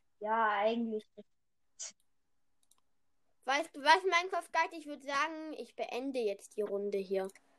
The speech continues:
Speaker 2: Denn langsam müssen wir auch mal die Runde beenden, sonst langweilen mal die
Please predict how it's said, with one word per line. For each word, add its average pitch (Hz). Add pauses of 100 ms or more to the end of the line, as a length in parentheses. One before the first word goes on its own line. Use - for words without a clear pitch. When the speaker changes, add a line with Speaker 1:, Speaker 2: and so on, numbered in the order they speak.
(1200)
Speaker 2:
Denn 302
langsam 349
müssen 330
wir 294
auch 330
mal 330
die 339
Runde 311
beenden, 330
sonst 262
langweilen 294
mal 285
die 285